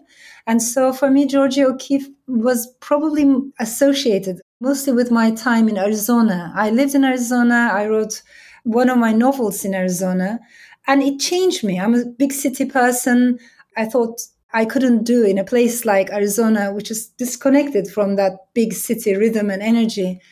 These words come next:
But in fact, something completely different happened, and it connected me with the deserts, with nature,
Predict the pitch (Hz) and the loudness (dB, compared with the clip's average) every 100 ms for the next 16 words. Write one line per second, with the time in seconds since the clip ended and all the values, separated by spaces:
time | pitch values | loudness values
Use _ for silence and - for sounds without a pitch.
0 | - _ _ _ - 269 277 277 349 349 | -20 _ _ _ 0 2 4 4 2 0
1 | 339 - 285 277 285 277 277 349 320 277 | -2 0 2 2 2 2 0 0 0 0
2 | 277 247 240 262 262 208 185 196 220 - | 0 -2 0 0 -2 -2 -2 -2 -6 -2
3 | 233 247 240 247 233 220 202 190 180 233 | 0 2 0 -4 0 0 0 -4 -4 0
4 | 240 240 240 233 233 - - 185 190 220 | 0 2 0 0 -4 -16 -8 -8 -2 0
5 | 240 240 - 240 233 226 | 0 -2 -2 0 0 -2